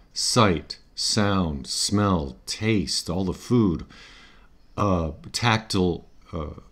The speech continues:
uh, of, of the, of the skin, of the, of the sense of touch, all around him, which you can see he's enjoying Kay, his girlfriend, who's noticing all this.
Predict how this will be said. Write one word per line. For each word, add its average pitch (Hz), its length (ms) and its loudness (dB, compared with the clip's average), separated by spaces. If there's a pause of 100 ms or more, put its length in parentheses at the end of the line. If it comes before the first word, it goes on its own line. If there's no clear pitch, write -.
(240)
uh, 92 60 -8 (680)
of, 82 260 -8 (100)
of 85 240 -2
the, 80 260 -2 (720)
of 85 140 -2
the 90 60 2
skin, 110 600 6
of 80 160 -2
the, 85 120 2
of 80 220 -4
the 87 80 -2
sense 95 320 0
of 80 160 -8
touch, - 600 -4 (500)
all 139 240 6
around 117 580 6
him, 73 340 0 (520)
which 110 320 4
you 123 100 4
can 131 220 2
see 139 440 8
he's 110 460 2 (200)
enjoying 120 840 4
Kay, 90 720 0
his 101 180 0
girlfriend, 107 720 2 (1000)
who's 107 300 2
noticing 113 600 6
all 67 200 -8
this. - 500 -6